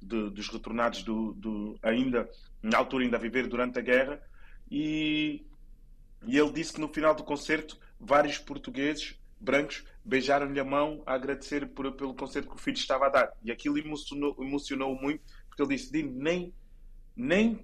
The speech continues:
depois de morto eu achava que isso algum dia ia acontecer em Portugal. Haver uma pessoa branca dar um beijo a uma, a mão de uma pessoa negra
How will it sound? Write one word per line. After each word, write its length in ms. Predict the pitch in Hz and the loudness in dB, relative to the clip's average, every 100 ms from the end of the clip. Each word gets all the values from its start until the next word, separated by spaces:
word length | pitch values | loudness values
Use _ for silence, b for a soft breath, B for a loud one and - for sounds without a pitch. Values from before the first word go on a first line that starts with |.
| - | -12
depois 400 | - 127 185 185 | -12 0 2 2
de 100 | 151 | 0
morto 320 | 156 170 170 | 0 0 0
eu 80 | 165 | -2
achava 320 | 156 165 156 | 2 4 4
que 120 | 151 156 | 0 -2
isso 120 | 156 | 2
algum 300 | 147 147 147 | 2 2 -4
dia 200 | 143 147 | 0 2
ia 140 | 143 | 2
acontecer 340 | 139 139 - 135 | 2 -4 -4 -4
em 80 | |
Portugal. 540 | 123 127 - 113 104 - | -4 -8 0 2 2 0
Haver 240 | 107 110 127 | -6 -2 0
uma 140 | 127 131 | 0 -2
pessoa 240 | - 135 | -2 0
branca 260 | 123 135 135 | 2 2 4
dar 140 | 135 | 2
um 100 | 131 | 2
beijo 240 | 123 131 127 | 0 0 0
a 40 | |
uma, 320 | 123 123 - | 0 -2 -2
a 40 | 120 | -2
mão 260 | 123 127 | 0 -2
de 180 | 123 123 | -4 -4
uma 140 | 123 | -2
pessoa 320 | 117 - 123 120 | -2 -2 -2 0
negra 320 | 127 127 | 0 0